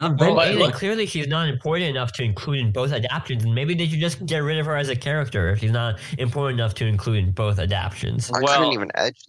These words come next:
Speaker 4: this. I
Speaker 3: I
Speaker 4: exploded immediately. Clean up
Speaker 3: It's
Speaker 4: aisle, my pants.
Speaker 3: so true. So true. Um, I
Speaker 2: Well,
Speaker 3: also liked that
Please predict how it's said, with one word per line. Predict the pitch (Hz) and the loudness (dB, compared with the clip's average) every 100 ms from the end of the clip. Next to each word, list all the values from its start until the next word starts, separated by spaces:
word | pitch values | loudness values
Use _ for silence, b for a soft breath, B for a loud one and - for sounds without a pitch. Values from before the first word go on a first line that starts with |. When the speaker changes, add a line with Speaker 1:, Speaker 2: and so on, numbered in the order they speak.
| - | -8
Speaker 4:
this. | - - | -4 0
I | 82 | 2
Speaker 3:
I | |
Speaker 4:
exploded | 113 127 131 123 120 | 4 4 2 2 0
immediately. | 87 101 101 98 - - - | -2 -2 -2 -2 -2 -6 -6
Clean | - 127 | -6 -4
up | 131 - | 0 2
Speaker 3:
It's | 113 113 | 2 0
Speaker 4:
aisle, | 90 - | -2 -4
my | 104 104 107 | -2 0 -2
pants. | - 123 107 82 - | -4 -2 -2 -2 0
Speaker 3:
so | 160 143 123 117 | 2 4 4 0
true. | - 127 110 104 92 98 _ _ _ - | -4 -6 -2 -2 -2 -4 _ _ _ -10
So | - 131 113 107 | 0 2 2 0
true. | - 117 104 95 98 b b b - | -4 -4 -4 -4 -6 b b b -2
Um, | 120 120 117 110 - - | 0 2 0 -2 -4 0
I | 127 | 2
Speaker 2:
Well, | - | 4
Speaker 3:
also | 160 - 208 | 4 2 2
liked | 175 | 2
that | 190 | 2